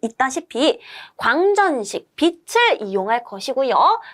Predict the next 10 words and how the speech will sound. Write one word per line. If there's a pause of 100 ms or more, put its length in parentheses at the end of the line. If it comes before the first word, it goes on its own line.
(120)
분리형,
어,
무엇인가가
분리되어
있답니다. (240)
그리고
연기를
감지하는
감지기가
되겠습니다.